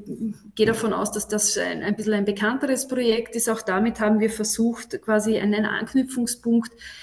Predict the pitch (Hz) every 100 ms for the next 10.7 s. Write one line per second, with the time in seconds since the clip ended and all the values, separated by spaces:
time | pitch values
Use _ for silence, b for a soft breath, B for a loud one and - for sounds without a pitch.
0 | B _ 269 277 277 269 240 220 226 226
1 | 233 233 226 247 254 233 - 208 208 233
2 | - 233 196 196 196 - 226 220 220 -
3 | 190 202 202 208 - 214 - 214 190 196
4 | 226 214 240 247 240 240 - - - 220
5 | 208 - - - 208 - 208 220 214 220
6 | - - 220 208 202 208 - 233 - 233
7 | 226 214 214 202 214 214 233 220 233 -
8 | - 269 302 180 156 165 - 214 254 190
9 | 196 220 247 240 254 302 285 277 240 247
10 | 240 - 214 233 226 233